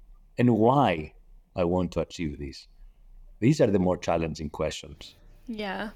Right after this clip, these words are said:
Speaker 2: for
Speaker 1: Basically,
Speaker 2: sure.
Speaker 1: to, to overcome and understand who we are and what we want. Because once we have an understanding about this and we are fully aligned with our true self and our authentic self, then we can change,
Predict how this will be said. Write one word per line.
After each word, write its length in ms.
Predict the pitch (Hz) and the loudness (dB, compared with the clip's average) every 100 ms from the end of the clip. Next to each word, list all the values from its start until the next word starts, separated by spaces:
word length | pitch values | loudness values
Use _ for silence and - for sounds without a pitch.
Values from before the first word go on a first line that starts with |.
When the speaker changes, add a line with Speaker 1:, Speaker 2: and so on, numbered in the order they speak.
| - - | -18 -16
Speaker 2:
for 160 | - 226 | -8 0
Speaker 1:
Basically, 480 | 95 85 87 82 80 | 2 2 -2 -6 -4
Speaker 2:
sure. 240 | 104 101 95 | 2 4 2
Speaker 1:
to, 60 | - | 0
to 120 | 104 | 0
overcome 520 | 87 87 - 87 90 | 2 0 -2 -2 0
and 100 | 90 | 0
understand 600 | 85 - - - 80 80 - | 0 -4 -8 -4 -4 -4 -2
who 140 | 85 | 0
we 140 | 87 | 2
are 160 | 82 80 | 2 0
and 100 | 80 | -2
what 180 | 80 80 | -4 -2
we 160 | 78 | -2
want. 300 | 78 78 76 | 0 -2 -4
Because 280 | 87 - 98 | -4 -2 0
once 260 | 101 156 165 | 2 2 2
we 120 | 147 | 0
have 160 | 151 123 | 2 2
an 140 | 104 | 2
understanding 540 | 101 - - 175 160 | 0 -2 -4 -2 0
about 320 | 117 92 90 - | 2 2 0 0
this 360 | 117 101 - | 2 0 -2
and 120 | 98 | -4
we 200 | 95 95 | 2 2
are 60 | 90 | 2
fully 340 | - 151 160 | 0 2 4
aligned 460 | 110 107 117 95 98 - - _ - - | 4 4 4 0 -2 -8 -20 _ -16 -2
with 140 | 95 | 2
our 180 | 90 90 | 2 2
true 280 | - 139 127 | -2 -2 -2
self 360 | - 101 92 | 0 0 0
and 120 | 92 85 | -4 -4
our 120 | 78 | -4
authentic 460 | - 120 127 - | -2 -2 -2 -4
self, 380 | - 143 196 - _ - - - | -2 0 0 -4 _ -20 -20 -16
then 320 | 101 95 110 95 | -2 2 2 2
we 100 | 98 | 0
can 280 | 92 85 | -2 -4
change, 420 | - 76 76 - | -4 -6 -6 -8